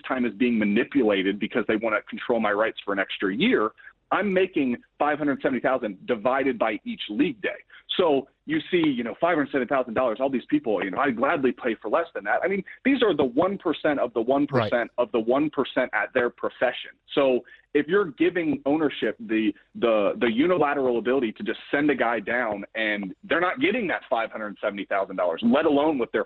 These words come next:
Speaker 1: free market value is, you know, uh, in last year's draft, you had Steve Cohen of the Mets come out and say, you know, with the, the Coomer Rocker deal and, and them not paying the full slot value for the draft pick,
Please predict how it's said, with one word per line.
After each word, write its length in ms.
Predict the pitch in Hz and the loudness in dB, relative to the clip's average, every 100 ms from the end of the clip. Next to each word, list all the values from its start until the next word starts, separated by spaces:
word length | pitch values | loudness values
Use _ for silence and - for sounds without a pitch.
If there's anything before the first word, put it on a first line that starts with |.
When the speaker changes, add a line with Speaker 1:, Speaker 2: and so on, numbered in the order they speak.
| - | -2
Speaker 1:
free 160 | 127 117 | 0 2
market 360 | 110 110 - | 2 0 -4
value 440 | 82 101 156 117 90 | -4 0 2 0 -2
is, 140 | 95 | -6
you 140 | 131 110 | -2 0
know, 160 | 110 107 - - - | 0 0 -8 -16 -2
uh, 40 | 113 | 2
in 360 | 117 110 131 | 4 4 4
last 220 | 131 143 - | 2 0 0
year's 180 | 151 139 | 0 2
draft, 300 | 123 135 135 | 2 0 0
you 80 | 117 | -4
had 220 | 120 110 - - | -4 -4 -8 -2
Steve 180 | 131 120 | -2 0
Cohen 220 | 127 123 | -2 0
of 120 | 110 | -2
the 80 | 104 | -2
Mets 240 | 107 117 - | -2 -2 -4
come 120 | 117 | -2
out 140 | 107 90 | -2 -2
and 80 | 101 | -2
say, 320 | 110 104 101 95 _ _ - | 0 2 2 -2 _ _ -2
you 80 | |
know, 100 | 104 | 2
with 140 | 104 101 | 2 2
the, 180 | 104 101 101 | 2 2 0
the 80 | |
Coomer 360 | 101 135 123 107 | -2 0 2 2
Rocker 360 | 104 110 110 101 | 2 0 -2 -2
deal 380 | 101 101 95 | 0 2 2
and, 140 | 95 95 | -2 -2
and 180 | 101 101 | 0 0
them 100 | 107 | 2
not 220 | 107 - - | 0 -2 -2
paying 400 | 107 104 101 98 | 0 0 0 0
the 100 | 98 - | -2 0
full 140 | 120 - | 0 2
slot 180 | 110 95 | 0 2
value 200 | 104 98 | 0 2
for 60 | 101 | 0
the 80 | |
draft 240 | 101 220 - | 2 0 0
pick, 160 | 117 | -2